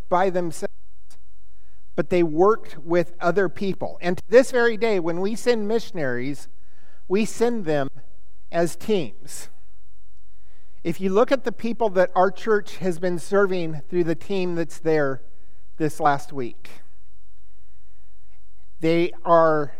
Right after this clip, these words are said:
various missionary families from around that area. Almost thirty kids and their parents that are together there. Now, they may not be all in the exact same city,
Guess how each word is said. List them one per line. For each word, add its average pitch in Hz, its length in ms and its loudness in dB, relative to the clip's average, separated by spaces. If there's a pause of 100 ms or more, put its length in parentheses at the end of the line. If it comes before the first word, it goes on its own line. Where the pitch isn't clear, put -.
(140)
various 214 560 2
missionary 196 580 0
families 160 640 -2
from 151 180 -2
around 151 300 -2
that 147 200 2
area. 135 480 -2 (720)
Almost 175 380 0
thirty 196 260 2
kids 190 540 2
and 147 400 -2 (320)
their 156 160 2
parents 151 540 -2
that 147 160 -2
are 139 120 0
together 147 500 -2
there. 104 280 -4 (1600)
Now, 151 140 2
they 175 160 6
may 214 240 0
not 202 300 2
be 190 280 0
all 180 300 6
in 170 140 0
the 160 120 0
exact 147 480 0
same 151 300 -2
city, 131 480 -2